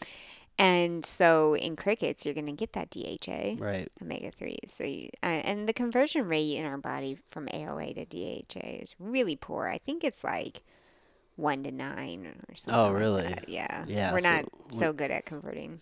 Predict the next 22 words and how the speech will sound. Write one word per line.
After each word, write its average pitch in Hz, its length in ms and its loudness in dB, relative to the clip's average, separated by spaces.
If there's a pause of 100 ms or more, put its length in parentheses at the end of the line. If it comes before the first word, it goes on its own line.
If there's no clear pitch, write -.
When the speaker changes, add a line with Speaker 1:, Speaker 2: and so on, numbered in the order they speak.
(140)
Speaker 2:
Yeah, 113 160 6
when 110 140 6
it's 107 140 2
all 110 140 8
said 98 240 2
and 92 100 0
done, 92 520 0
you 101 120 -6
know, 92 80 -2
you're 92 160 -2
not 90 140 -2
really 92 160 -4
getting 90 320 -4
a - 60 -4
whole 92 240 -2
lot 90 240 0
of 90 120 -8
what 82 140 -8
you're 87 140 -6
intending 90 420 -4
to - 100 -12
get. 180 300 -2